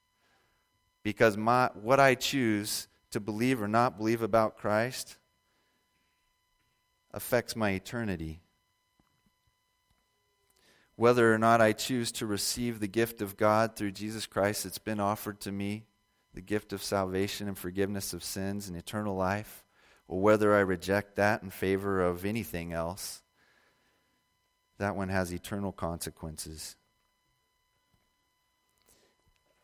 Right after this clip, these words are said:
And so those who are called may receive the promised eternal inheritance, since a death has occurred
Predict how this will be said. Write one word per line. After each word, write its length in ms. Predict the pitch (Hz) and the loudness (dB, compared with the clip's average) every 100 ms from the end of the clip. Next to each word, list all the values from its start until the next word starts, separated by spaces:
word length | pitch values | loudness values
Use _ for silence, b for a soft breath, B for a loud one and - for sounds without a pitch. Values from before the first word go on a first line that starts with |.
| _ _ _ _ _ _ _ - | _ _ _ _ _ _ _ -12
And 100 | 95 | -2
so 180 | 117 104 | 2 6
those 380 | 117 131 131 | 8 8 6
who 120 | 135 117 | 4 4
are 140 | 110 | 4
called 640 | - 123 117 98 98 98 98 - _ _ _ _ _ _ _ _ _ | 4 6 8 8 6 2 -2 -20 _ _ _ _ _ _ _ _ _
may 140 | 101 98 | -6 -4
receive 540 | 95 - 120 120 113 | -4 -4 -2 -2 -2
the 80 | 101 | -6
promised 560 | - 107 107 101 - | 0 0 2 -2 -6
eternal 460 | 95 - 107 107 107 | -10 -8 -6 -4 -4
inheritance, 920 | 101 95 85 82 - 82 82 - - - _ _ _ _ _ _ _ _ | -4 -2 -2 -2 -6 -12 -12 -12 -14 -16 _ _ _ _ _ _ _ _
since 240 | - 107 107 | -8 -4 -2
a 80 | 95 | 0
death 380 | 98 107 113 | 4 4 6
has 180 | 117 110 | 2 0
occurred 540 | 107 - 104 98 98 | -2 -2 0 0 -2